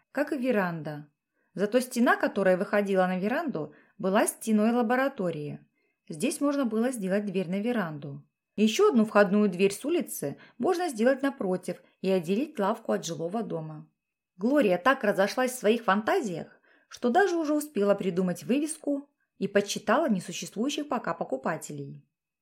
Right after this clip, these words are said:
Странно, но тетушка особого энтузиазма не проявила, но заметила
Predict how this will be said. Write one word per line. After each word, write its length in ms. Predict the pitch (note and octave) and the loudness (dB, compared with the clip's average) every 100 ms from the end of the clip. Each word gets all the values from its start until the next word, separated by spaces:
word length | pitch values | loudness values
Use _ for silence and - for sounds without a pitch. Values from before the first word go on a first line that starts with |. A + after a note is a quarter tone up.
| _ - | _ -14
Странно, 580 | - A3+ C#4 F4+ E4 D#4+ _ _ | -2 2 2 0 -6 -10 _ _
но 140 | F3+ | -6
тетушка 420 | F#3 A#3+ F4 - C#4+ | -4 -4 -4 -2 0
особого 380 | C#4+ A#3 G3+ | 0 -2 0
энтузиазма 640 | A#3+ A#3 A#3+ G3 E3+ D#3+ G3 | 0 0 -2 0 0 0 -4
не 100 | G3+ | -4
проявила, 680 | A3 A#3 A#3 D#3 C#3 - - _ _ - | -4 -4 -4 -6 -8 -10 -16 _ _ -8
но 100 | G3+ | -2
заметила 680 | B3+ A#3+ F#3 - C#3+ C#3+ | 2 4 2 -4 -12 -12